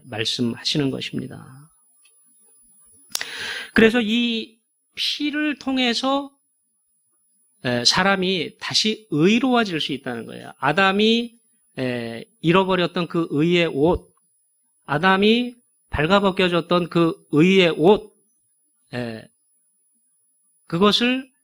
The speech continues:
어, 다시 입게 되는, 에, 그 방법이 뭐냐? 에, 피를 통해서 가능하다. 피를 통해서 가능하다. 이 이야기를, 아, 이 모-,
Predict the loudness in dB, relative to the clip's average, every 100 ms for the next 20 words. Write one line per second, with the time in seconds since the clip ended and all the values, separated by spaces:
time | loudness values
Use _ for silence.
0 | _ _ -6 -6 -6 -10 -4 0 2 4
1 | 2 -4 _ _ _ -6 -6 _ 2 4
2 | 2 -2 -2 -4 -8 _ _ _ _ -14
3 | -12 -14 -16 _ _ _ _ -10 -2 0
4 | 2 2 0 -2 -6 -10 _ _ _ -20
5 | -20 -16 -4 -2 0 -2 -2 0 2 2
6 | 2 2 0 -2 -4 -6 -8 -12 -16 -20
7 | -20 _ -4 2 4 6 4 4 4 4
8 | 4 0 -2 -6 -10 -14 -20 -20 -20 0
9 | 6 6 6 4 2 2 -4 -6 -8 -12
10 | _ _ _ -12 -10 -4 0 2 2 0
11 | -4